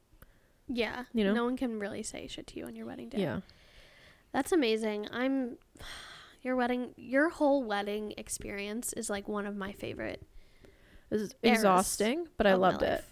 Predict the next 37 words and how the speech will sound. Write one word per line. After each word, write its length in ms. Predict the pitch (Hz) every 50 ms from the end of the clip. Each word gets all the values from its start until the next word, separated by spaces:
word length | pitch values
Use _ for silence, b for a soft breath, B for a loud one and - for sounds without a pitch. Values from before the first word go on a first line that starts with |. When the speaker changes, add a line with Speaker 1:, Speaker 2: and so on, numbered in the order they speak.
| -
Speaker 1:
life. 200 | - - - - -
Yeah. 300 | 254 254 269 262 233 - 277
Speaker 2:
<laughs> 60 | - - 330 B B B B B B B B B B _ _ -
Speaker 1:
Um, 600 | - 247 240 240 226 220 214 214 220 220 240 - - _ _ _ _ -
I'm 140 | - 247 262
so 140 | 262 - 277
happy 220 | 262 262 262 285
that 100 | 240 240
we 80 | 226 226
got 120 | 226 226 -
to 60 | -
do 80 | - 226
this 120 | 220 220
episode 400 | - - 233 - - - - -
too, 240 | - - - - 233 226
'cause 160 | - 226 226 208
Speaker 2:
Yeah. 160 | 202 190 208 208 - _ _ _ _ _ _ _ _ _ -
Speaker 1:
I've 180 | 233 233 226
wanted 260 | 220 208 208 208 220 226
to 100 | - -
talk 220 | - 247 240 240
about 320 | - 262 233 240 - - - - _ _
your 220 | - 247 247 247 240
wedding 240 | 233 233 233 240 247
for 140 | - 240
a 60 | 233 226
while. 300 | 220 220 226 233 240 B B B B B B B -
And 140 | - 226 226
next 320 | 240 285 381 - - -
week, 300 | 285 262 247 233 220 -
we're 120 | - 226 220
gonna 160 | 226 220 220
hear 260 | 233 247 226 220 214
from 260 | 226 - - 220 214
you 280 | 214 208 208 208 208 208 - _ -
and 280 | 247 269 320 349 339 277
Michael. 540 | 220 - - - - 240 240 233 240 254